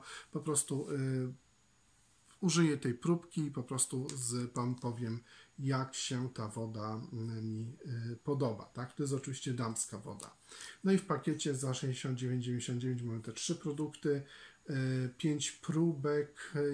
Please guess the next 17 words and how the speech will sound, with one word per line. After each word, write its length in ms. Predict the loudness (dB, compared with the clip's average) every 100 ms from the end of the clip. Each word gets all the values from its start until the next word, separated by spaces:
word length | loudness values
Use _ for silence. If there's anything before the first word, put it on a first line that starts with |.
| 2
jest 560 | 2 2 0 -4 -6 0
i 240 | 2 2 -2 -20 _ -4
pięć 320 | 2 2 0
katalogów. 640 | -4 -2 -2 -2 -4 -8 -12 -6
Powinno 260 | -4 0 -2
być 140 | -4
pięć 300 | -4 -4 -4
próbek, 380 | -6 -6 -4 -2
ale 120 | -2
widzę, 280 | -2 -4 -4
że 120 | -4
chyba, 480 | -6 -6 -4 -4 -6 -12 -20 -14 -8
y, 80 | -4
będą 320 | -2 -2 -2
cztery 440 | -4 -2 -2 -2
próbki 480 | -6 -12 -12 -12 -10
jednak, 540 | -10 -10 -6 -6 -8